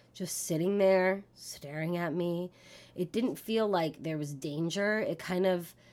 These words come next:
I kind of was just, like, trying to get a feel for the Black Panther and, like, figure out, like, why she was there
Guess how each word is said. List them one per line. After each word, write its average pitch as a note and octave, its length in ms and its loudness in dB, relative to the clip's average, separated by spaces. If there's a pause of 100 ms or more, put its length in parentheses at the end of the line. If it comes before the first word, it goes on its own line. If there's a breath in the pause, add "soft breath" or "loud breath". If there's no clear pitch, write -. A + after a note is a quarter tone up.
(600 soft breath)
I G#3 60 0
kind B3+ 220 6
of C4+ 60 10
was A#3+ 60 4
just, A3+ 120 -4
like, G#3+ 140 4
trying G#3+ 320 4
to F#3+ 100 0
get F3+ 180 4
a F3+ 60 2
feel F3+ 440 4
for G#3+ 200 -4
the G#3 80 -2
Black G3+ 340 -2
Panther G3 420 2
and, G3 120 4
like, E3 160 0
figure F3 280 -2
out, F3+ 140 2
like, D#3+ 120 -2
why D#3 720 0
she - 220 -6
was E3 200 -2
there F#3+ 540 0